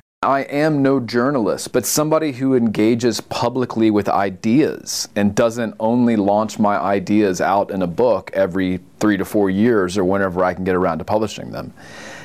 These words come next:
And I saw, you know, whatever tiny mouthpiece I have in my corner of the internet or book tour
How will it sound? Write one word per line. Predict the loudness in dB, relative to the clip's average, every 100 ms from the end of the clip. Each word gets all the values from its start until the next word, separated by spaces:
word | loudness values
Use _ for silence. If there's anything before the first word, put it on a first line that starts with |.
| -6
And | -2 0
I | -2
saw, | -2 2 4 2
you | 2
know, | 2
whatever | 2 2 2 -2
tiny | -4 -6 0 2 4 4
mouthpiece | 6 4 2 -2 -2 -2 2
I | 0
have | 2 2 2 2 0
in | -2
my | -2 -2
corner | -2 0 2 2
of | 2
the | 0 -4
internet | 0 2 2 2 0 0
or | -2
book | 0 -2 -4
tour | 0 2 2 0